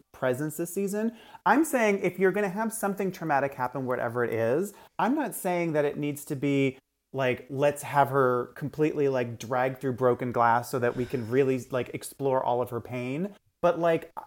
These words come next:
for someone who that had happened to at the beginning of the season, th-, she was a ghost. Like, I didn't see her do anything. And when she did do anything, she killed drama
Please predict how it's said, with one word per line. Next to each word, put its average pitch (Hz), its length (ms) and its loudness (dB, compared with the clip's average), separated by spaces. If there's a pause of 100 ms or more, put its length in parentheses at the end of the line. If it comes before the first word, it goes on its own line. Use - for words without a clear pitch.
for - 180 0
someone 254 400 0
who 214 200 0
that 160 280 0
had 156 160 -6
happened 143 320 -2
to 147 100 -4
at 139 100 -4
the 127 60 -8
beginning 120 400 -2
of 113 160 -6
the 110 100 -8
season, 190 600 -2 (680)
th-, 143 200 -4
she - 260 -2
was 214 260 4
a 180 60 4
ghost. 131 640 4
Like, 143 220 2
I 160 100 4
didn't 202 200 2
see 202 100 0
her 180 100 4
do 165 160 2
anything. 165 440 -2
And 165 260 -2
when 190 180 0
she 190 220 -4
did 262 640 -2 (120)
do 147 200 0
anything, 117 600 -2 (220)
she 202 280 -2
killed 233 760 2
drama 151 800 2